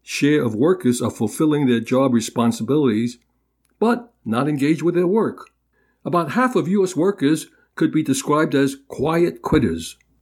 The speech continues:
according to new research by survey firm Gallup, meaning they fulfill their job description, but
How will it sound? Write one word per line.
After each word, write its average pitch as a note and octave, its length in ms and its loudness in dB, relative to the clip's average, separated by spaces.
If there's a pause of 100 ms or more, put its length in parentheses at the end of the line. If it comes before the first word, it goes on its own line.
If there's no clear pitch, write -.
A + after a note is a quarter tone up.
(140)
according D#3 520 0
to C#3 160 2
new D3 200 2
research C3 520 -2
by A2+ 140 0
survey C#3 460 0
firm C3+ 460 0
Gallup, C3+ 520 0 (400)
meaning C#3 340 2
they B2+ 140 2
fulfill B2 460 0
their D3+ 120 2
job C3+ 320 0
description, C3 720 -2 (420)
but C#3 360 -2